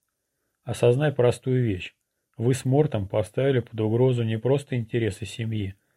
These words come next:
но саму ее основу. Кэр — это больше, чем ожившая ноосфера замка.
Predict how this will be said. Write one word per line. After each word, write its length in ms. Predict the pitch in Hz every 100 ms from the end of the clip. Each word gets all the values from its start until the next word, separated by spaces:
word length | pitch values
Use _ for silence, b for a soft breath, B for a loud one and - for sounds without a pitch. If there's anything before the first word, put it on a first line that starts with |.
| _ _
но 80 | 110
саму 340 | 101 117 123
ее 200 | 123 123
основу. 540 | 127 131 143 123 95 98 _ _ _ _
Кэр — 240 | - 123 131
это 180 | 127 127
больше, 320 | 135 131 -
чем 200 | - 104
ожившая 500 | 101 107 104 - 104
ноосфера 640 | 104 104 98 - 110 104
замка. 500 | 101 110 104 98 -